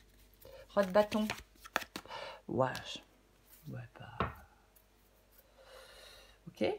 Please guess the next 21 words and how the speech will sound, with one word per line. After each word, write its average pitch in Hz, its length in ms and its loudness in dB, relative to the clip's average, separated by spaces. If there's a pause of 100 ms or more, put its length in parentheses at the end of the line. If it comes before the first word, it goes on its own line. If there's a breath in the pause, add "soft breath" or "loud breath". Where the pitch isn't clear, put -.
(260)
d'accord, - 460 2 (180)
très - 160 -6
bien. 196 260 4 (1080)
Le 151 80 2
roi 175 80 10
de 175 80 6
bâton 196 220 6
et - 20 6
le 202 80 6
jugement. 202 320 6
Je - 80 2
parlais 180 160 8
du 180 80 6
roi 175 120 10
de 165 60 4
bâton, 180 300 6
je 196 100 4
parlais 185 360 8
du 180 180 0
fait 214 340 6
de, 208 240 6